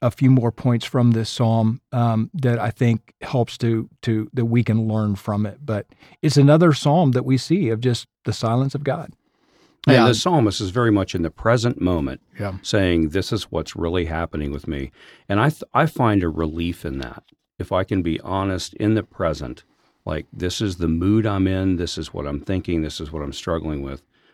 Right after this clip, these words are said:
Speaker 2: there's a relief that comes knowing I can be known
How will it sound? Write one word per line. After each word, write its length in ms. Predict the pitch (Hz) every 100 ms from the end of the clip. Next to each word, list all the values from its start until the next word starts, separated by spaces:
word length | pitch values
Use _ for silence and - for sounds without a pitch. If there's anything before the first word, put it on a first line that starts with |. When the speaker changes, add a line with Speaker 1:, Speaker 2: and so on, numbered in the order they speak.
| _
Speaker 2:
there's 180 | 110 110
a 60 | 107
relief 500 | 92 87 80 - _ _ -
that 160 | 78
comes 480 | - 85 67 65 - -
knowing 360 | 92 87 82
I 100 | 78
can 320 | 78 80 73 -
be 140 | 82
known 460 | 73 73 69 55